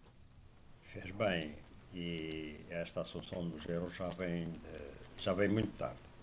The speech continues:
Eh, vem muito tarde, foi sempre sendo adiada, é um assunto tabu. Porquê? Porque realmente, eh, o que se p-, passou no,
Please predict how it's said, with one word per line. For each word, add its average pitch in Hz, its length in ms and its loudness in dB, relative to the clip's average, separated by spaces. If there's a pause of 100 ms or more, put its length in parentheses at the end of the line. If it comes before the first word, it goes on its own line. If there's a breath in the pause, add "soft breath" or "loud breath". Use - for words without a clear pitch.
(680)
Eh, 82 520 4 (480)
vem 101 120 6
muito 90 420 6
tarde, 95 260 8
foi 90 120 0
sempre 82 360 -2 (160)
sendo 80 280 0
adiada, 85 400 4
é 78 40 2
um 78 440 -4
assunto 90 280 2 (120)
tabu. 90 360 6 (600 soft breath)
Porquê? 131 480 10 (760 soft breath)
Porque 110 380 8
realmente, 120 920 10 (260)
eh, 104 540 12 (100)
o 120 140 8
que - 120 6
se - 100 6
p-, - 180 2 (120)
passou 120 300 10
no, 85 460 12